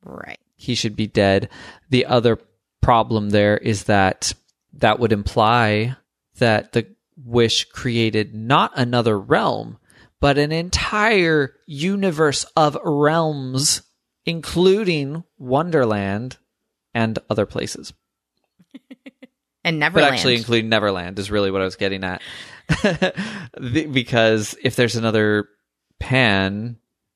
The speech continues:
Speaker 2: presumably, especially that age, presumably he went to Neverland, but a different Neverland, 'cause there weren't two Pans running around in Neverland. And so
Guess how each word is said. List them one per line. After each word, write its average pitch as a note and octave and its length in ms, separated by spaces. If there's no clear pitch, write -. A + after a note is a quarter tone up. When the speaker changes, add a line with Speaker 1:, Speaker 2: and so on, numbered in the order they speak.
Speaker 2:
presumably, G#2+ 1080
especially A2+ 420
that G2+ 320
age, G#2+ 360
presumably G#2 600
he G#2 380
went - 400
to A2 340
Neverland, B2 580
but A2+ 100
a C3+ 60
different G3 340
Neverland, G2 540
'cause A#2 140
there B2+ 100
weren't A2 260
two B2+ 160
Pans C#3 440
running A2 280
around B2+ 300
in C3+ 80
Neverland. A#2+ 680
And A#2+ 520
so C3+ 1200